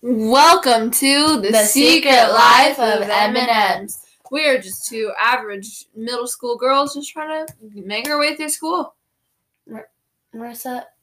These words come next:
Speaker 2: we're not average. We're incredible. We need to tell the world how incredible we are.
Speaker 1: That's true.
Speaker 2: Starting with this podcast.
Speaker 1: Everyone's incredible. They are incredible for listening right now, for putting up with us.
Speaker 2: Yep.
Speaker 1: Okay,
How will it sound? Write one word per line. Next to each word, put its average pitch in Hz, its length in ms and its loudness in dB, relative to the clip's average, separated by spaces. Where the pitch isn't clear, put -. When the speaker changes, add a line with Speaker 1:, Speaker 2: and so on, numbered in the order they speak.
Speaker 2:
we're 247 160 -16
not 320 280 -10
average. - 680 -14
We're 233 160 -12
incredible. 220 760 -10
We 202 80 -6
need 262 240 -4
to 262 60 -14
tell 240 160 0
the 233 120 -6
world 196 340 0
how 202 320 0
incredible 190 520 -4
we 170 140 -8
are. 156 280 -6
Speaker 1:
That's 262 260 -2
true. 254 380 -4
Speaker 2:
Starting 190 460 -2
with 214 180 -6
this 240 160 -8
podcast. - 720 -2
Speaker 1:
Everyone's 285 400 0
incredible. 220 560 -2
They 247 400 0
are 233 120 2
incredible 226 440 -6
for 240 100 -14
listening 220 400 -8
right 208 160 -8
now, 226 220 -10
for 208 120 -16
putting 254 300 -6
up 240 140 -8
with 220 120 -12
us. 202 380 -4
Speaker 2:
Yep. 214 200 -12
Speaker 1:
Okay, 294 340 0